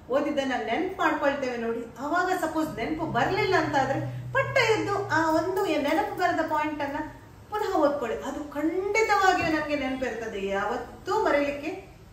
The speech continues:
ಸಾಧ್ಯ ಇಲ್ಲ ಆ ಪಾಯಿಂಟ್ಸ್ ಗಳನ್ನ. ಓದಿ, ನೆನಪಿನಲ್ಲಿ ಇಟ್ಟುಕೊಳ್ಳಿ, ಬರೆದು ಕಲಿಯಿರಿ. ಯಾಕಂದ್ರೆ, ಆ, ಬರೆಯುವುದು ತುಂಬಾ ಇಂಪಾರ್ಟೆಂಟ್. ನಾವು ಎಕ್ಸಾಮ್ ಅಲ್ಲಿ ರೈಟಿಂಗ್, ರಿಟನ್ ಎಕ್ಸಾಮ್ ಆದದ್ರಿಂದ, ಆ, ಬರೆಯುವ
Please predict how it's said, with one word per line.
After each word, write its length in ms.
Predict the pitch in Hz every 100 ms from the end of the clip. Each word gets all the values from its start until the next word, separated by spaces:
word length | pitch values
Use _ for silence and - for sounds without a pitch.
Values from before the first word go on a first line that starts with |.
| -
ಸಾಧ್ಯ 280 | 254 254 262
ಇಲ್ಲ 180 | 240 220
ಆ 100 | 202
ಪಾಯಿಂಟ್ಸ್ 440 | 196 208 208 -
ಗಳನ್ನ. 220 | 180 160
ಓದಿ, 540 | 220 240 - 254 277 - - - - - - - - 208
ನೆನಪಿನಲ್ಲಿ 760 | 202 240 311 320 311 302 294 285
ಇಟ್ಟುಕೊಳ್ಳಿ, 1200 | 285 240 254 - 320 311 277 262 247 254 - - 185 175 170
ಬರೆದು 580 | 247 285 359 392 427 339
ಕಲಿಯಿರಿ. 360 | 262 254 226
ಯಾಕಂದ್ರೆ, 680 | 226 233 381 330 294 302 - - - -
ಆ, 140 | 254 240
ಬರೆಯುವುದು 480 | 285 427 440 440
ತುಂಬಾ 400 | 381 330 370 392
ಇಂಪಾರ್ಟೆಂಟ್. 720 | 349 262 262 226 214 202 180 208
ನಾವು 440 | 233 247 247 -
ಎಕ್ಸಾಮ್ 420 | 214 196 294 302
ಅಲ್ಲಿ 220 | 233 220
ರೈಟಿಂಗ್, 640 | - - 196 254 311 311 196
ರಿಟನ್ 360 | 277 320 392 339
ಎಕ್ಸಾಮ್ 320 | 247 269 247
ಆದದ್ರಿಂದ, 520 | 220 226 226 262 320 254 262 - - - - 214
ಆ, 140 | 202
ಬರೆಯುವ 400 | 196 254 349 381